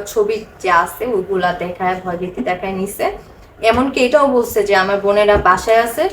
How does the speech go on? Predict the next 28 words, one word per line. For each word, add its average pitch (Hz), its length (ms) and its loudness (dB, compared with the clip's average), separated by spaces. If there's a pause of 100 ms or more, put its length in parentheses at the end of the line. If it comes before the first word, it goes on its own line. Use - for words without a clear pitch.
(260)
তুমি 226 260 2
আসো, 220 440 2
কোনো 208 260 -2
সমস্যা 226 520 0
হবে 175 320 0
না।" 160 140 -10 (260)
সেদিনকে 190 520 0
আমি 190 320 -4
কোরআন 214 200 2
শরীফ 220 280 -2
পড়তেছিলাম, 240 560 -6
ওইটা 190 200 -4 (120)
পড়া 185 200 0
বাদ 185 280 0 (140)
দিয়ে 311 220 -4 (340)
আমি 175 160 -10
বাসা 180 300 0
থেকে 180 380 -6
বের 185 360 -2
হই। - 80 -6 (720)
আমি 180 220 -4
বলছিলাম 240 560 4
আমার 233 260 2
মাকে, 214 300 2
"আমি 247 180 0
বান্ধবীর 180 540 -2
বাসায় 190 400 0
যাব," 165 300 -4